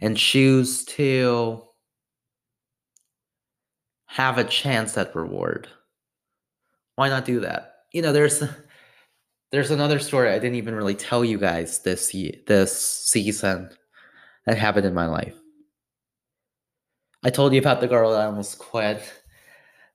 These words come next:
uh, my job for. <laughs> It's pretty embarrassing,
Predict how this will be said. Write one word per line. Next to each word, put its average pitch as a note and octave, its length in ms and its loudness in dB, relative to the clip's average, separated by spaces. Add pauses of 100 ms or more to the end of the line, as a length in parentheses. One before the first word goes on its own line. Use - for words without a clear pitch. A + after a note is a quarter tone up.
(120)
uh, G#2+ 200 4
my G2+ 160 2
job G#2 380 0
for. E2+ 420 -6 (140)
<laughs> - 260 -4 (1700)
It's - 120 -12
pretty B2+ 240 0
embarrassing, G2+ 760 -2